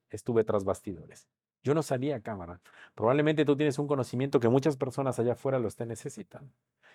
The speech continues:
Y tú puedes aprender a construir un modelo de negocio sin tú ser el frente del negocio. ¿De acuerdo? Es muy importante que consideres esto. Ahora, vamos a la parte final. Tomar acción.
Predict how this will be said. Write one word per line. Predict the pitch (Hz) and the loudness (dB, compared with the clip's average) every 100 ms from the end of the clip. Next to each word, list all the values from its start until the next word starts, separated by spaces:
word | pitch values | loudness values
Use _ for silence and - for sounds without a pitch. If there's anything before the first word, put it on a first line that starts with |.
| - | -8
Y | 113 | -2
tú | 135 | 2
puedes | 143 151 143 | 6 6 4
aprender | - 120 110 107 139 165 165 | 2 0 2 6 8 8 6
a | |
construir | 151 135 - 120 113 117 | 2 0 2 4 6 6
un | 117 | 4
modelo | 117 110 117 | 6 8 8
de | 120 | 6
negocio | 113 117 120 - | 4 2 -2 -6
sin | 139 123 107 | -6 -4 -6
tú | 127 | -8
ser | - 131 | -2 2
el | 120 | 2
frente | - - 120 135 120 104 | 0 -2 -2 -2 0 -2
del | 90 | -2
negocio. | 87 82 78 - - _ _ _ _ _ - | -6 -10 -14 -16 -18 _ _ _ _ _ -14
¿De | - | 2
acuerdo? | 117 147 320 - _ _ - _ | 6 6 4 -2 _ _ -20 _
Es | - | 0
muy | 104 143 | 4 4
importante | 147 143 123 127 123 | 4 0 0 -2 -2
que | 113 | -6
consideres | 107 101 101 90 87 - | -6 -6 -6 -6 -8 -16
esto. | - - - _ _ _ _ | -20 -20 -20 _ _ _ _
Ahora, | 156 160 | 2 4
vamos | 180 262 247 | 4 4 4
a | |
la | 240 214 | 4 4
parte | 220 214 - 190 | 6 6 6 4
final. | - 214 185 175 127 107 113 _ _ _ _ _ _ - | 4 0 2 4 4 2 -4 _ _ _ _ _ _ -2
Tomar | 196 190 190 190 | 0 2 2 2
acción. | 175 - - 185 180 156 | 0 -4 -4 -2 -2 -4